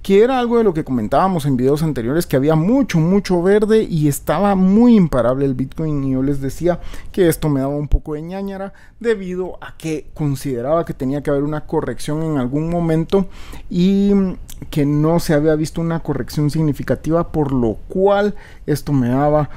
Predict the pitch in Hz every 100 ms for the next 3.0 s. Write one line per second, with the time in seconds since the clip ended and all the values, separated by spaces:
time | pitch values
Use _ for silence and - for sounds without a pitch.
0 | - 180 160 135 143 147 143 135 101 123
1 | 139 - - 123 107 139 143 131 - -
2 | - 147 - - 143 139 143 147 135